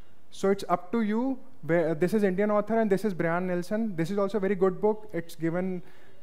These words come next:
it's ha-, it has explained examples. Uh, it has examples also. Nice way of, uh, explaining, but it's very monotonous. You will find it very boring. And this is an Indian author, Subrat Mukherjee. It's a very good book.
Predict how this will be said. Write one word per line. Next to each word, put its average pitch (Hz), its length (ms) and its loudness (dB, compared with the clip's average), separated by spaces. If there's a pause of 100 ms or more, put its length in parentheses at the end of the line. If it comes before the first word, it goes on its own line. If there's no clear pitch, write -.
it's 170 200 -2
ha-, 180 100 2
it 170 160 2
has 185 120 4
explained 185 380 0
examples. 170 680 0 (120)
Uh, 151 260 0
it 160 40 -6
has 170 220 2
examples 165 480 -2
also. 190 440 -2 (560)
Nice 165 520 0
way 170 140 2
of, 175 140 2 (280)
uh, 151 280 2
explaining, 165 640 -2 (120)
but 180 120 2
it's 196 160 0
very 196 180 2
monotonous. 151 840 -2
You 156 120 -4
will 180 120 0
find 170 260 -2
it 180 100 -2
very 165 200 -2
boring. 156 420 -2 (720)
And 156 420 2 (520)
this 180 240 2
is 196 100 0
an 202 80 6
Indian 190 220 2
author, 196 160 2
Subrat 190 320 2
Mukherjee. 185 320 -2
It's 202 200 -4
a 190 60 0
very 165 160 0
good 131 220 -4
book. 117 240 -8